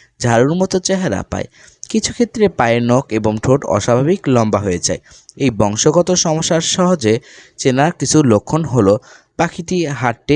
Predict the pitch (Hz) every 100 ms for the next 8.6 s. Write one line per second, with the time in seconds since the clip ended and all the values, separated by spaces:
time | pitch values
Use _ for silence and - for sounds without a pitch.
0 | 156 117 107 156 - 160 - - 123 110
1 | 92 90 92 170 123 107 117 143 170 196
2 | 233 226 220 139 139 - 208 170 135 117
3 | 98 - 90 85 - - _ - 110 135
4 | 160 - 113 104 139 135 147 180 180 117
5 | 127 - 107 107 113 131 139 185 165 127
6 | 160 - 113 139 - 185 135 101 90 82
7 | 90 - _ _ _ _ _ 135 147 160
8 | 196 156 131 - 101